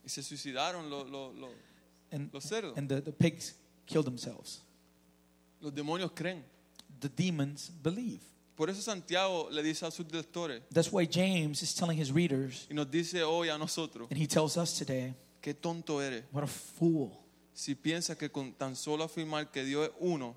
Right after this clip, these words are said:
Speaker 1: estás bien con él."
Speaker 2: If you think to yourself that just by affirming that God is one, that that means that you are right with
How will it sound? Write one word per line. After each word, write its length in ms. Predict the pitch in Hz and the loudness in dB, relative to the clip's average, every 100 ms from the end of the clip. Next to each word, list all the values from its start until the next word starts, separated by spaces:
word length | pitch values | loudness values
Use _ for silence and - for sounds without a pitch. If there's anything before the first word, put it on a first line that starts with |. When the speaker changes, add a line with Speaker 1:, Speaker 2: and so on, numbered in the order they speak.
| - | -10
Speaker 1:
estás 300 | - - 123 | -8 -6 -6
bien 200 | 120 131 | -4 -8
con 200 | 131 127 | -8 -12
él." 100 | 110 104 - | -14 -16 -4
Speaker 2:
If 200 | 131 - | -4 0
you 100 | 151 | 0
think 340 | - - 196 - | 0 -2 -2 -2
to 120 | 202 | -2
yourself 440 | 185 - 135 131 | 0 0 -2 -6
that 160 | - - | -8 -6
just 340 | - 170 180 | 0 0 0
by 120 | 185 | 0
affirming 420 | 175 160 151 139 131 | -2 0 -4 -4 -4
that 220 | 127 - | -6 -4
God 280 | 147 160 170 | -2 0 -2
is 160 | 170 | -4
one, 320 | 160 127 123 123 | -4 -2 -2 -4
that 100 | 131 | -4
that 220 | 135 139 | -4 -4
means 260 | 139 131 120 | -6 -6 -8
that 100 | 127 | -6
you 240 | 120 131 | 0 0
are 100 | 123 | 0
right 400 | 117 113 123 123 - - | -2 0 0 0 -6 -14
with 160 | 127 | -12